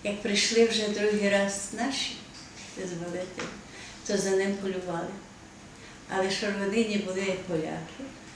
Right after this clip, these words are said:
е, з, в її родині, в жінчині,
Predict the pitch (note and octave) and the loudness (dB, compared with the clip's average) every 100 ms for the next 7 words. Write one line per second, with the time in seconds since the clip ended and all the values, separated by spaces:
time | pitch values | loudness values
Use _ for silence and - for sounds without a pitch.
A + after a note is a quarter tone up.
0 | - - - - G3+ G3 G3+ G3 F#3+ - | -16 -16 -2 4 6 6 6 6 4 6
1 | A3+ G#3 F#3+ D3+ D#3+ D#3 D#3+ - - - | 6 10 10 10 8 2 -2 -2 -6 -8
2 | - - - - - - - - B3 D4 | -12 -14 -16 -14 -14 -12 2 6 10 10
3 | - - - D#4+ | 8 6 4 -4